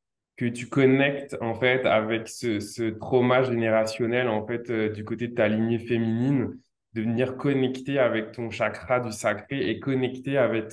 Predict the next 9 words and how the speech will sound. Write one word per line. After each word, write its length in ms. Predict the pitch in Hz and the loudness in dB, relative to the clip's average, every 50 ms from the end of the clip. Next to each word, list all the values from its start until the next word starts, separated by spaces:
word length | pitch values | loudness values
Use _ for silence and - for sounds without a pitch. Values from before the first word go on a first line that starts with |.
| - - | -8 -6
avec 260 | 117 110 107 107 - | -4 -4 -4 -6 -6
ce, 340 | - - - - 117 117 113 - | -8 -8 -4 -2 0 0 2 2
avec 240 | 113 107 107 107 - | 2 2 2 0 0
ce 120 | - 120 | -2 -2
trauma, 600 | 110 - - - 127 120 123 127 - - - - _ _ _ _ _ _ _ _ _ _ _ _ _ _ _ _ _ _ | -4 -4 -4 -2 0 2 2 2 0 -2 -8 -16 _ _ _ _ _ _ _ _ _ _ _ _ _ _ _ _ _ _
avec 220 | - 117 110 113 110 | -2 0 0 0 -2
ce 80 | - | -4
trauma 340 | 117 - - 131 120 123 123 127 | -6 -4 -2 0 2 2 2 2
féminin. 640 | 127 - 131 120 120 123 120 120 123 139 143 - | 2 2 2 4 4 6 6 4 4 2 -2 -6